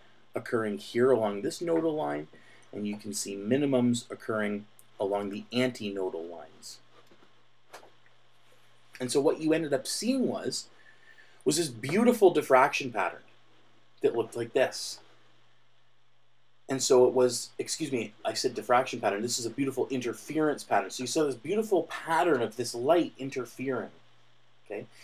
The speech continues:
So he set up a screen behind, and of course this light shone through and produced this very strange kind of interference pattern.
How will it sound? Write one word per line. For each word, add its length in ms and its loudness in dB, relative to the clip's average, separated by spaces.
So 140 0
he 40 4
set 160 6
up 100 4
a 60 6
screen 580 2
behind, 440 2
and 80 -2
of 100 -6
course 220 0
this 220 -10
light 440 4
shone 540 -2
through 560 2
and 160 -6
produced 380 -2
this 160 -2
very 320 -2
strange 540 -8
kind 200 -12
of 160 -10
interference 560 0
pattern. 300 -8